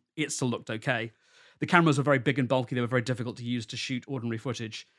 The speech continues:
And then there was seventy millimeter, which is taking film which is twice as wide.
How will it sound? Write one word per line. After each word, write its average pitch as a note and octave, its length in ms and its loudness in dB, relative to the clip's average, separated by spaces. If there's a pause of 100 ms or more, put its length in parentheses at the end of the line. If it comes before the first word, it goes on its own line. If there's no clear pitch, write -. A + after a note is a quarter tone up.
(340)
And C#3+ 220 4
then E3+ 220 8
there D#3+ 80 8
was D#3 120 4
seventy G3 300 6
millimeter, D#3+ 400 0 (600)
which A#2+ 200 -2
is A#2 80 0
taking A#2+ 600 2 (180)
film B2+ 160 6
which A#2+ 160 0
is A#2 80 -4
twice A2+ 280 -2
as A#2 100 -4
wide. A#2 360 4